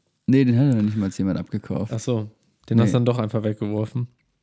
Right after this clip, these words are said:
Speaker 1: Ja, ich glaub, der ist irgendwann auf Sperrmüll gelangt, weil es doch keiner bei eBay kaufen wollte.
Speaker 2: Hm.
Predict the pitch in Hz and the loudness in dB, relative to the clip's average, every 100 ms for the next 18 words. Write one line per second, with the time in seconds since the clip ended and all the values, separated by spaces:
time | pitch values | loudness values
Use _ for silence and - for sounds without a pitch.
0 | _ - 110 - 123 131 107 135 117 110 | _ -2 0 0 0 0 2 2 4 2
1 | - 120 123 107 95 104 101 101 - 113 | 0 2 2 2 2 0 -2 -4 -4 -6
2 | - 95 90 92 95 92 - 82 104 104 | -2 -2 0 -2 -2 -2 -4 -6 -6 -8
3 | 107 113 123 117 | -8 -6 -4 -4